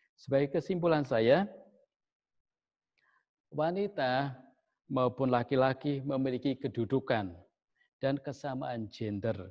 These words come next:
Meski sampai saat ini masih ada yang di atas nama tradisi tertentu, ya, wanita hanya dijadikan sebagai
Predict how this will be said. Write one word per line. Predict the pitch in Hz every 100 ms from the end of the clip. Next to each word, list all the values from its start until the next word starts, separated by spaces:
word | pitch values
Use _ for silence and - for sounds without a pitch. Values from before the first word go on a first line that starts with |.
| - _ _ _ _
Meski | 123 113 - 202 196
sampai | 147 123 120
saat | 117 104 110
ini | 110 139 190 208 - - _ _
masih | 117 110 101 127
ada | 180 190 160 139 135 131 - _ _ _ _ _ _ _ _
yang | 127 135 160 185 175 - _ _ _ _ _ _ _ _ _
di | 143 165
atas | 139 135 135 123 - - - _ _ _ _ _ _ _ _ _
nama | 143 156 151 139
tradisi | - 131 113 110
tertentu, | 117 120 113 110 107 120 156 220 _ _ _ _
ya, | - 110 117 - _ _ _ 147
wanita | 147 147 160 156 165 170 160 127
hanya | 131 127 123
dijadikan | 110 123 110 113 127
sebagai | 117 - 107 107 117 110